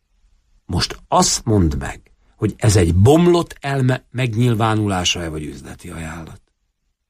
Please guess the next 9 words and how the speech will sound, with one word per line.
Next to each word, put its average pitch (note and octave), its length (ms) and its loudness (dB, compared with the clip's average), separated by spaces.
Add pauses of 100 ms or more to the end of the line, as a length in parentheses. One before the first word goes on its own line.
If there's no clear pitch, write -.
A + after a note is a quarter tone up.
Őszintén E3 600 2
kérdezem, C#3 400 2
mert A#2 180 0
azt A#2+ 120 0
hiszem, F#2+ 220 -4
mindjárt E2+ 300 -4
megáll - 280 -8
az - 120 -14
eszem. - 440 -10